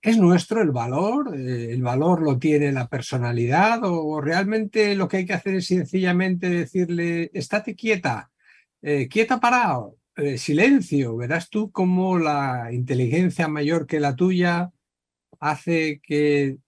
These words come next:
se den los pasos necesarios para que todo tenga un sentido, para que cobres fuerzas, para que la fuerza de la vida esté en ti.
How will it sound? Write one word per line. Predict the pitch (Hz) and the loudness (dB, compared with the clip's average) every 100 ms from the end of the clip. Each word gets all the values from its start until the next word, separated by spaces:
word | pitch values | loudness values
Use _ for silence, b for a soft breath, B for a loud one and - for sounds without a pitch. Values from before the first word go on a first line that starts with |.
| _ _ | _ _
se | - 147 | -6 -2
den | 156 160 | 0 0
los | 139 | -4
pasos | - 156 139 139 | -2 -4 -2 -2
necesarios | 135 123 156 151 151 143 | -2 -2 0 0 0 0
para | 147 143 | 0 0
que | 143 | 0
todo | 131 147 139 | 0 0 0
tenga | 147 135 | -2 -2
un | 143 131 | -2 -2
sentido, | 143 139 131 202 180 180 - | -2 -2 0 2 4 2 0
para | 139 131 | -2 -2
que | 123 113 | -6 -4
cobres | 147 143 135 - | -2 0 -2 -4
fuerzas, | 170 175 156 151 143 | 0 0 0 -4 -8
para | - 131 123 | -4 -4 -4
que | 123 | -6
la | 110 | -8
fuerza | - 160 143 151 | -4 -4 -2 -2
de | 143 | 0
la | 139 | 2
vida | 151 147 | 2 2
esté | 127 - | 0 -4
en | 120 117 | -6 -4
ti. | 196 202 190 | -2 -2 -4